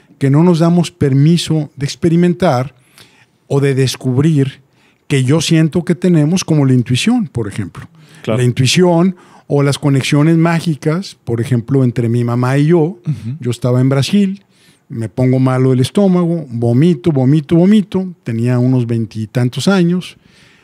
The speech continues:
Speaker 1: Me voy al hospital. Le digo a mi amigo, "No digan nada en mi casa". Y al día siguiente va mi amigo al hospital y me dice, "No puedo con tu mamá".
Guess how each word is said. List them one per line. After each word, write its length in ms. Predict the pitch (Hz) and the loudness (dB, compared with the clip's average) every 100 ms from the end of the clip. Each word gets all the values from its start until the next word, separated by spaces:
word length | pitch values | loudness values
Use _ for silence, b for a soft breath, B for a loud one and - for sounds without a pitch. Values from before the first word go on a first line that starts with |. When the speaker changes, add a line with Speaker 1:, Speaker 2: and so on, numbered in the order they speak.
| b - | b -2
Speaker 1:
Me 200 | 135 135 | 0 2
voy 240 | 131 147 | 2 2
al 120 | 160 | 2
hospital. 580 | 156 - 156 196 175 208 - - _ _ _ _ _ - | 0 -2 -4 -2 -2 -6 -12 -20 _ _ _ _ _ -10
Le 140 | 139 131 | 0 2
digo 180 | 135 151 | 4 4
a 40 | |
mi 60 | 143 | 4
amigo, 280 | 135 139 135 | 4 2 2
"No 180 | 127 131 | 2 2
digan 280 | 131 135 | 2 2
nada 200 | 131 139 | 2 2
en 80 | 139 | 2
mi 80 | 156 | 0
casa". 480 | 143 190 160 165 185 b b b b | 0 -2 0 -4 -8 b b b b
Y 140 | 139 135 | -4 -2
al 120 | 131 | 0
día 160 | 135 147 | 0 0
siguiente 480 | 170 139 143 139 | 0 0 0 0
va 100 | 139 | 0
mi 120 | 139 143 | 2 2
amigo 240 | 131 139 | 2 2
al 60 | 131 | 0
hospital 440 | - - - 135 | 0 -6 -2 0
y 20 | |
me 80 | 139 | 2
dice, 180 | 127 135 | 2 2
"No 120 | 135 | 0
puedo 300 | 123 131 143 | 0 0 0
con 160 | 135 120 | 0 -4
tu 100 | 107 | -2
mamá". 340 | 107 98 - | -4 -6 -10